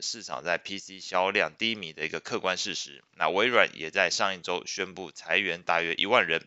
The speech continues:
来撙节支出。在财报公布之后，微软股价的盘后股价是上涨了大约四个 percent。债券市场部分来看，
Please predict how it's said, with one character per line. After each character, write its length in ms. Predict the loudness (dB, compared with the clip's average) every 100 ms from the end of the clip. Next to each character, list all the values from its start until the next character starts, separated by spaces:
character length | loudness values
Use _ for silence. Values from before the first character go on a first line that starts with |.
| -4
来 160 | -4
撙 300 | -2 -2 -2
节 220 | -2 -8 -10
支 240 | -12 -12
出。 320 | -14 -14 -18 -20 -20 _
在 100 | -2
财 140 | 2 4
报 120 | 4
公 200 | 4 0
布 80 | -2
之 160 | -2
后， 320 | 2 2 2 -8
微 120 | 0 4
软 220 | 4 0
股 220 | -14 -2
价 200 | 4 4
的 140 | 2 -6
盘 220 | -2 -2
后 180 | 0 -4
股 160 | -4 -2
价 240 | 0 0
是 360 | -2 -12 -14 -14
上 260 | 2 2 2
涨 160 | -4
了 100 | -4
大 200 | 0 2
约 180 | 2 -2
四 200 | -6 -12
个 100 | -14
percent。 380 | -16 -4 2 2 0 _ _ _ _ _ _ _ _ _
债 120 | 0 0
券 120 | 4
市 80 | 2
场 140 | 2
部 100 | 0
分 140 | 0
来 100 | 2
看， 260 | 4 2